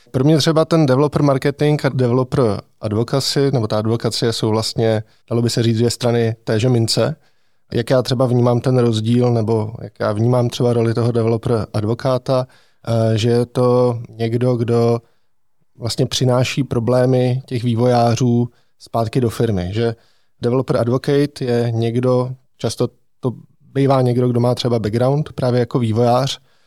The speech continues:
a identifikuje třeba problémy, eh, který ty vývojáři mají, nějakým způsobem, eh, se na ně snaží upozornit.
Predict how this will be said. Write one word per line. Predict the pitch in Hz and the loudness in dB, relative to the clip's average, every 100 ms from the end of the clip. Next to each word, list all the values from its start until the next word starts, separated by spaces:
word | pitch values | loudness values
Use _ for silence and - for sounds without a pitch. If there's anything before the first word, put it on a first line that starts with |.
| _ _ - | _ _ -8
a | 113 113 117 117 120 - | -2 0 0 0 -2 -4
identifikuje | 131 151 147 135 135 131 123 | 0 0 0 -2 0 0 0
třeba | - 117 | -2 -4
problémy, | - 127 131 139 135 131 120 117 - | -2 0 2 2 4 4 2 -2 -6
eh, | 120 117 | -12 -12
který | - 113 120 | -8 -4 -2
ty | 117 | 0
vývojáři | 120 117 117 123 | 2 2 2 2
mají, | 110 127 135 | 2 2 2
nějakým | 127 113 120 | 0 -2 -4
způsobem, | 113 - - 120 117 113 113 | -8 -8 -6 -2 0 0 0
eh, | 120 113 110 107 107 110 110 | -2 -2 0 0 -2 -2 -6
se | - 131 120 | -8 -4 -2
na | |
ně | 117 113 | -2 -2
snaží | 131 120 131 | -2 -2 -2
upozornit. | 113 127 123 113 113 113 | -4 -4 -2 0 0 -2